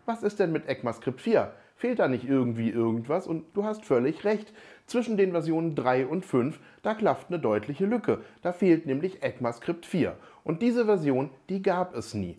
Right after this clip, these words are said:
Und warum das so ist, was damals passiert ist und schiefgegangen ist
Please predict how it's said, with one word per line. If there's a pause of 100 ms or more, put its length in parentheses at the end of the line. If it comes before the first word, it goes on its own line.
(140)
Und
warum
das
so
ist, (120)
was
damals
passiert
ist
und
schiefgegangen
ist